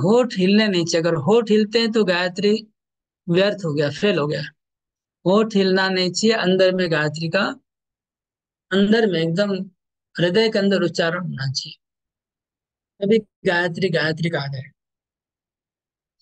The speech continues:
तो कभी वो बोलेंगे तो उसका power खत्म हो जाता है गायत्री का। गुरुदेव कान में बोलते हैं दीक्षा के समय और हम लोग सुनते हैं, फिर उसको मन में, मन में daily जप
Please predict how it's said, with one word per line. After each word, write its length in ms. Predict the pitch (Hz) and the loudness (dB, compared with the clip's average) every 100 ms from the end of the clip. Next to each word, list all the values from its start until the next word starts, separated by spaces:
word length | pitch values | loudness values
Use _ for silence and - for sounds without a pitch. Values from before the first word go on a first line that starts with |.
| - | -4
तो 80 | 185 | 0
कभी 220 | 196 185 | 2 4
वो 140 | 190 180 165 | 4 4 4
बोलेंगे 400 | 196 233 240 226 | 4 4 4 4
तो 80 | |
उसका 200 | 220 220 208 | 2 0 -2
power 300 | 202 190 214 - | 0 0 0 0
खत्म 240 | 190 202 | -4 -4
हो 80 | 160 | -4
जाता 280 | 151 151 143 | -4 -8 -12
है 100 | 139 - _ _ - | -16 -20 _ _ -4
गायत्री 400 | 170 170 170 160 | -2 -2 -4 -10
का। 120 | 147 135 _ _ _ _ _ _ _ _ _ _ | -10 -18 _ _ _ _ _ _ _ _ _ _
गुरुदेव 460 | 160 190 190 208 196 | 0 2 4 2 2
कान 340 | 196 220 202 | -2 0 2
में 140 | 208 190 | 2 2
बोलते 360 | 180 185 185 | 2 0 0
हैं 200 | 214 294 - - | -2 -2 -8 -4
दीक्षा 320 | 170 170 202 | -2 -2 -2
के 120 | 180 202 | 0 -2
समय 360 | 190 196 220 - - _ _ _ _ - | 0 0 -2 -4 -18 _ _ _ _ -2
और 100 | 160 | 0
हम 120 | 175 | 2
लोग 180 | 180 175 | 2 0
सुनते 380 | 190 196 196 | 0 0 2
हैं, 120 | 220 214 | 0 0
फिर 160 | 190 | 0
उसको 320 | 170 170 - 233 | -2 -2 -2 0
मन 280 | 165 165 | 2 0
में, 120 | 160 175 | -2 -2
मन 200 | 160 160 | -2 -2
में 160 | 214 165 | -2 -2
daily 260 | 147 151 | -4 -4
जप 200 | 220 147 | -6 -6